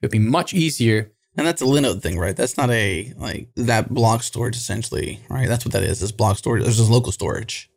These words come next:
Speaker 1: It's local storage. Yeah, exactly. Like, block storage,
Speaker 2: Okay.
Speaker 1: local storage. Yeah.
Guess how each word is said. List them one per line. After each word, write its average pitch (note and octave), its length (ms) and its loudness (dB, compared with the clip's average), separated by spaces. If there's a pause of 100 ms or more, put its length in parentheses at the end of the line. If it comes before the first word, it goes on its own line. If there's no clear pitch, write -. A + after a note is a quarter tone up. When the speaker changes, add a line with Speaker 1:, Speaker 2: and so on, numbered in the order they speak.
(120)
Speaker 1:
It's - 240 -4
local A2+ 240 4
storage. C3 460 2
Yeah, F3 100 2
exactly. B2 380 0
Like, G2 180 -2
block C3 200 2
storage, B2 500 4
Speaker 2:
Okay. A#2+ 280 4
Speaker 1:
local A2+ 140 0
storage. A2 640 2 (140)
Yeah. G#2 200 0